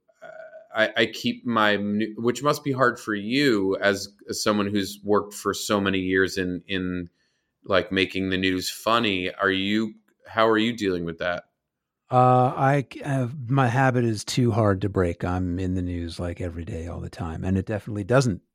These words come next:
Speaker 2: serve me, but, um, I cannot tear myself away.
Speaker 1: Yeah.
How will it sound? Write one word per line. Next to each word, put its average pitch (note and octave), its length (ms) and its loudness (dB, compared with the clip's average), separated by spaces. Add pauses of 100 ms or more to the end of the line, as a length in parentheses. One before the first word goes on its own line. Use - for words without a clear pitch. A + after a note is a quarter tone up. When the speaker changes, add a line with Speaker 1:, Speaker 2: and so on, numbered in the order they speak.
Speaker 2:
serve F2+ 360 -6
me, F2+ 300 -10
but, F2 240 -4 (100)
um, F2+ 460 -6 (300)
I G2 360 -4 (100)
cannot F#2 760 4 (260)
tear G2+ 200 -2
myself F2 420 -6
away. E2+ 220 -12 (760)
Speaker 1:
Yeah. G2+ 500 4